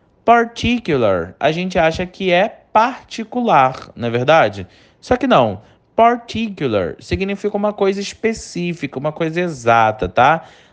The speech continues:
"I need to talk to you something in particular." Não é "eu preciso falar com você uma coisa em particular". Não, eu preciso falar com você uma coisa específica, né? Sobre um assunto exato, sobre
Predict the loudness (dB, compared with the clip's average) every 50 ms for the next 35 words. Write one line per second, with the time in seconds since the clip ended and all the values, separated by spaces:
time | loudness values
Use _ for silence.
0 | _ -4 -2 -2 0 0 -2 -4 -4 -6 -6 -8 -10 -10 -4 0 4 4 4 4
1 | 2 -4 -10 -10 -8 -8 -6 -4 0 0 0 0 0 -2 -4 -2 2 2 2 2
2 | 0 -4 -8 -8 -6 -6 -6 -6 -4 -4 -4 -4 -4 -6 -10 -10 -10 -10 -8 -6
3 | -4 -2 0 0 -2 -2 -4 -10 _ _ _ _ _ -8 -2 2 4 4 6 6
4 | 4 2 2 0 0 0 0 -4 -6 -6 -8 -8 -8 -8 -6 -2 -2 0 0 -2
5 | -2 -6 -10 -10 -10 -10 -10 -10 -10 -8 -8 -8 -10 -8 -6 -6 -6 -6 -8 -8
6 | -6 -6 -6 -8 -8 -14 -12 -6 -4 -4 -4 -4 -6 -8 -4 -2 -2 -2 -2 -6
7 | -10 -18 _ _ _ -2 0 0 2 0 -2 -2 -6 -6 -6 0 2 4 4 6
8 | 6 4 2 0 -4 -12 _ -4 -2 0 0 0 -2 0 0 0 0 2 2 0
9 | 0 -2 -6 -4 0 2 2 2 0 -2 -8 -4 0 0 0 0 -2 -10 -6 -4
10 | -2 -2 -2 -4 -4 -6 -8 -6 -2 -2 0 2 2 0 0 -2 -8 -20 _ -8
11 | 0 2 2 2 2 2 2 2 2 0 -2 -6 -6 -2 0 2 2 2 0 2
12 | 2 4 4 6 4 2 0 -4 -6 -6 -6 -6